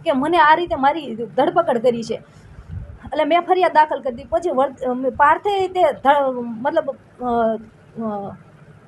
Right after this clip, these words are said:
ફરિયાદ દાખલ કરી હતી કોર્ટમાં, અ, સાહેબ સમક્ષ, જજ સાહેબ સમક્ષ કીધું હતું કે મને રીમા ઝાલાએ ખોટી રીતે ગોંધી રાખીને મને માર માર્યો છે, મને ચાર ચાર વાર નિવેદન બો-, દીધું, અ, મતલબ નિવેદન માટે બોલાવ્યો છે અને ચાર ચાર દિવસે મને આજે રજૂ કર્યો છે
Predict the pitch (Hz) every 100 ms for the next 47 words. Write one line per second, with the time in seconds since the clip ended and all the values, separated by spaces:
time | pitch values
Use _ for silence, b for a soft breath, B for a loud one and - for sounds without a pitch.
0 | _ _ _ - - - - 226 320 339
1 | 320 330 339 311 302 302 294 302 320 320
2 | 294 247 247 254 233 226 208 175 202 -
3 | 226 233 311 320 330 311 277 240 190 285
4 | 330 302 311 302 294 - 311 302 320 294
5 | B B B - 302 320 311 339 320 311
6 | 311 302 302 311 311 302 277 269 302 330
7 | 294 294 285 269 285 254 277 311 285 285
8 | 277 269 254 277 269 269 285 294 285 277
9 | 247 277 294 294 262 254 233 240 - 240
10 | 294 311 294 233 226 233 254 277 233 226
11 | b b b 220 311 349 349 330 311 269
12 | 285 294 277 269 269 247 - - - 269
13 | 285 294 302 311 320 302 330 320 269 294
14 | 285 285 233 262 330 302 294 277 254